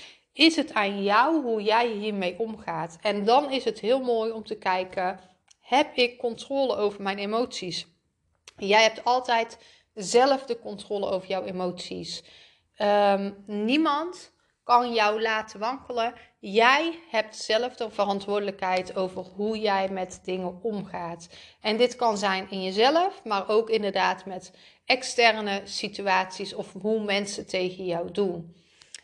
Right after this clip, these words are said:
Het ligt altijd dan bij jou hoe jij hierop reageert. En of jij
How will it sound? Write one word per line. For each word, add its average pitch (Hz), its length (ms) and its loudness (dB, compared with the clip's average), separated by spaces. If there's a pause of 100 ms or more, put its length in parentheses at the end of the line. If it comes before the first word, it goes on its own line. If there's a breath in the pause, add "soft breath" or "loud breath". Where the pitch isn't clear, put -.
(140 loud breath)
Het 202 160 -4
ligt 269 280 2
altijd 311 360 6
dan 220 180 -2
bij 190 180 4
jou 214 460 2
hoe 233 200 -2
jij 220 240 4
hierop 208 340 -2
reageert. 185 840 -4 (320 loud breath)
En 233 340 2
of 277 260 2
jij 214 500 2